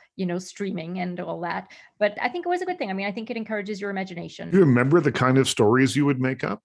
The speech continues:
Speaker 1: Oh, I was, I was always creating something. When I watched a movie I really liked, a, a video that we liked, I would always immediately, as soon as it ended, go out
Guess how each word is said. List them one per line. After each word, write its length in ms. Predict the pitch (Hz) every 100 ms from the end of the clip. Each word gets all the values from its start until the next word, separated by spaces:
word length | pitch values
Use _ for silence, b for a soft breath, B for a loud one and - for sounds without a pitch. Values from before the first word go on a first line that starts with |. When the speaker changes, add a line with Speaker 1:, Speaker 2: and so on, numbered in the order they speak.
| 262
Speaker 1:
Oh, 160 | 320 254
I 120 | 320
was, 180 | 359 349
I 140 | 240
was 160 | 277 285
always 160 | 349
creating 300 | 349 349 311
something. 500 | 254 226 214 190 190 196
When 120 | 233
I 80 | 226
watched 400 | 220 269 269 -
a 60 |
movie 260 | 226 214 202
I 60 | 190
really 320 | 190 190 180
liked, 320 | 202 180 -
a, 160 | 185 180 -
a 60 |
video 340 | 190 220 208 202
that 160 | 190
we 120 | 196 190
liked, 320 | 190 190 -
I 160 | 202 214
would 160 | 208 -
always 340 | 214 202 190 -
immediately, 400 | 202 196 190 190
as 80 | 190
soon 160 | 233
as 140 | 208 180
it 60 | -
ended, 360 | 220 196 185
go 200 | 202 190
out 240 | 185 180